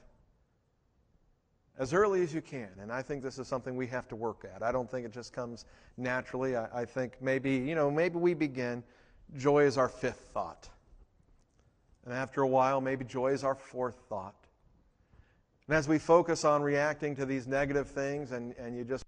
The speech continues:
want to get angry, but this is an opportunity, maybe joy becomes the second thought. But over time, maybe we get to the point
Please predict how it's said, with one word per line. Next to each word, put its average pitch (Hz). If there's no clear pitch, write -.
want 131
to 127
get 123
angry, 143
but 127
this 139
is 127
an 127
opportunity, 147
maybe 131
joy 127
becomes 117
the 110
second 104
thought. 92
But 117
over 117
time, 87
maybe 127
we 113
get 117
to 117
the 107
point 104